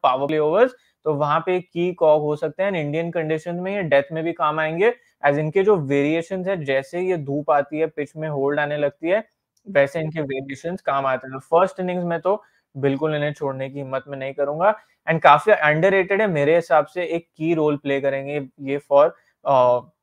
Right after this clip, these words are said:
साउथ अफ्रीका in this world world cup, specially क्योंकि नौकिया अवेलेबल नहीं है।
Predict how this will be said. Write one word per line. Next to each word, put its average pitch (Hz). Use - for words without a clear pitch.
साउथ 135
अफ्रीका 143
in 139
this 139
world 139
world 127
cup, 165
specially 156
क्योंकि 143
नौकिया 135
अवेलेबल 131
नहीं 131
है। 120